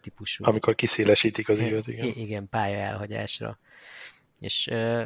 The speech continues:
Speaker 1: és egyébként alapszabályként időbüntetés, pontosabban, ö, edzésen ugye, ö, időmérő edzésen hátrasorolás,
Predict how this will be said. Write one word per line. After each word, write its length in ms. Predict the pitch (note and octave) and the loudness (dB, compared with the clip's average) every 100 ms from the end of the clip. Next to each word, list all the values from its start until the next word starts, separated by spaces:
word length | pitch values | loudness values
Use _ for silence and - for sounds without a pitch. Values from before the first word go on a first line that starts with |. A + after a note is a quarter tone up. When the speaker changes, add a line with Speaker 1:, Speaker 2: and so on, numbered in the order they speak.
| - _ | -6 _
Speaker 1:
és 320 | - A#2+ - - _ | -10 -6 -6 -8 _
egyébként 540 | - C3+ C#3 - C#3 - | -10 -6 -4 -2 -4 -2
alapszabályként 920 | B2+ - - A#2+ B2 B2 C3+ B2+ B2 | -4 -2 -2 0 0 0 -2 -2 -2
időbüntetés, 1120 | C#3 A#2 A2 A2+ G#2+ G#2+ - G#2+ G#2+ - - _ _ _ _ _ _ | -2 0 0 -2 -4 -6 -4 -4 -2 -2 -2 _ _ _ _ _ _
pontosabban, 800 | - A2+ - - A#2+ A#2+ A#2+ A#2 _ _ _ _ _ | -6 -4 0 0 2 2 0 -2 _ _ _ _ _
ö, 600 | D3+ A#2 G#2+ G#2+ A2 G#2+ A2 - _ | -4 -2 0 -2 -2 -4 -6 -10 _
edzésen 520 | - C3 A#2 A2+ - A2+ | 0 0 2 0 0 -2
ugye, 440 | G#2+ A2 G#2 G2+ G2+ _ _ _ _ _ _ _ - - _ _ _ _ - - _ - | -2 0 0 -2 -8 _ _ _ _ _ _ _ -20 -20 _ _ _ _ -14 -14 _ -10
ö, 640 | A2+ G#2 G2+ G2+ G#2 G2+ G2 - - | -6 -4 -4 -4 -4 -6 -8 -12 -10
időmérő 540 | A#2+ A#2+ A#2 A2+ A2+ | -2 0 2 0 2
edzésen 720 | A2+ G#2+ A2 G#2 - G#2+ G#2+ - - - - - - - - - - - - - - - - _ _ | 0 -2 -2 -2 0 -2 -4 -12 -20 -20 -16 -14 -14 -18 -20 -20 -20 -20 -20 -20 -20 -20 -20 _ _
hátrasorolás, 1300 | - C3+ C3+ - D3 - D3+ D#3 E3 E3+ F3 - - | 2 6 8 6 2 4 4 6 6 6 4 2 -2